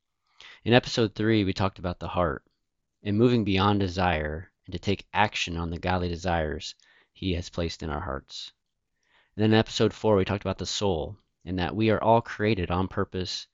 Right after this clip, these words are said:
and for a purpose, and that God has significant plans for our lives.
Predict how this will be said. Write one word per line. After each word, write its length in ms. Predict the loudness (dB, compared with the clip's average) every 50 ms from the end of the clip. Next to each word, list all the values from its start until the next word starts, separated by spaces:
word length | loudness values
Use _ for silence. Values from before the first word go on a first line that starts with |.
| _ _ _ _ _
and 180 | -12 -12 -10
for 200 | -6 -2 0 0
a 40 | 0
purpose, 540 | 0 -4 -8 -8 -8 -10 -12 -10 -10 -12 -10
and 140 | -8 -6 -4
that 120 | -4 -4 0
God 220 | 2 2 4 4
has 160 | 2 0 -2
significant 500 | -6 -8 -8 -8 -8 -8 -8 -10 -10 -12
plans 600 | -10 -6 -6 -4 -4 -4 -6 -8 -10 -14 -18 -20 _ _ _ _ _ _ _ _ _ _ -6
for 140 | -4 -2
our 140 | -2 -2 -2
lives. 520 | -4 -6 -6 -8 -12 -14 -14 -14 -16 -16